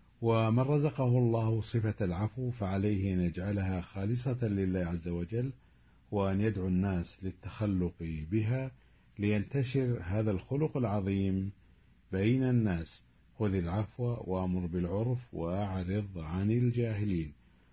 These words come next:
وأصول، وأصول الأخلاق أربعة، وهي شديدة المرارة، لكن من تعامل بها قلبها الله حلاوة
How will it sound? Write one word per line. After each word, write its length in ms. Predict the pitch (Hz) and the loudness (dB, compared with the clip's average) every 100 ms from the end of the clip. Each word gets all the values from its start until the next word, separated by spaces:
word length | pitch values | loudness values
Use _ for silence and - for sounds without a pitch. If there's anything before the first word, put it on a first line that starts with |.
| _ - _ _ - _ | _ -20 _ _ -20 _
وأصول، 1000 | 117 113 107 120 - 170 170 160 160 160 - _ - | 2 4 2 0 2 4 4 4 4 2 -4 _ -4
وأصول 640 | 107 107 107 - 165 165 | 2 2 2 2 2 2
الأخلاق 760 | 147 123 127 131 123 127 135 139 - _ - - - _ - - _ _ - _ _ - _ _ - - | 2 0 0 0 2 0 0 -2 -8 _ -20 -20 -20 _ -20 -20 _ _ -20 _ _ -20 _ _ -20 -6
أربعة، 480 | 117 101 104 90 98 - - _ _ - | -2 2 2 2 0 -6 -16 _ _ -2
وهي 300 | 104 101 92 | 0 2 2
شديدة 560 | 104 92 135 143 127 | 0 4 4 4 2
المرارة، 680 | 120 107 101 104 101 101 98 - _ _ 117 | 4 4 4 2 0 0 -4 -8 _ _ 0
لكن 340 | 147 - 147 | 0 2 2
من 220 | 131 120 | 4 2
تعامل 600 | 117 110 117 110 95 90 | 2 0 2 2 2 2
بها 520 | 87 120 120 135 135 - - | 2 2 2 0 -4 -8 -2
قلبها 520 | 120 110 101 95 95 | 2 2 2 0 0
الله 580 | 90 90 101 101 107 95 | 0 0 0 -2 -2 -4
حلاوة 1040 | - 92 87 98 107 107 117 117 120 | -4 -2 0 0 -2 -4 -4 -2 -2